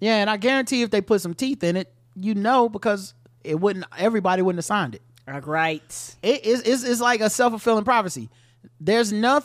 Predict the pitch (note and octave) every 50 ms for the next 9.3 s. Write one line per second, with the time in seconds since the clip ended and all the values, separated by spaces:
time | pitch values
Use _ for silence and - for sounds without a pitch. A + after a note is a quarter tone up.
0 | - - G3+ G#3 B3+ C#4 E4 E4 D#4 A3+ G#3+ B3 C#4 C4+ B3+ B3 A3+ F#3+ F3+ F#3
1 | F3+ E3+ - - G3+ A3 A3 A3 A#3 G#3 F#3+ G#3 G3+ G3+ F#3 F#3+ F#3+ F#3 E3+ D#3+
2 | D#3 - G3+ F#3+ F#3+ F3+ E3+ D#3+ D#3 D3+ D3+ D3 D3 - - D3 D#3 C#3 C3+ C3
3 | E3+ F3+ E3+ - B2 G#2+ A#2 G#2 F#2 F#2 - A2 - _ _ _ _ _ _ _
4 | _ _ _ _ _ _ _ _ _ - D#3 F3 A#3 C#4+ D#4 D4+ C#4+ C#4+ C#4+ C#4
5 | B3+ C4 C4 B3+ B3+ B3 B3 A#3+ - C#4 B3 A3+ G3 G3 B3 C4+ C4+ A#3 G3 F#3+
6 | G#3 G#3+ G#3+ G#3 G3+ F#3 F3+ G3+ F#3+ - A#3+ A#3+ A#3 A3 G#3+ F#3+ E3 D3+ D3 A3
7 | B3 B3+ - G#3 G3+ G#3+ G3+ G3+ G3 G3+ G3+ G3 F3 D#3+ G#3 C4 B3+ A#3 A#3 A3+
8 | A3 A#3 A#3 A3 A3 G#3+ G#3 G3+ A3 A3+ G#3+ G3+ A3 A3+ A#3 B3 C4+ B3+ A3 F#3
9 | E3 E3+ F3 G3 G#3+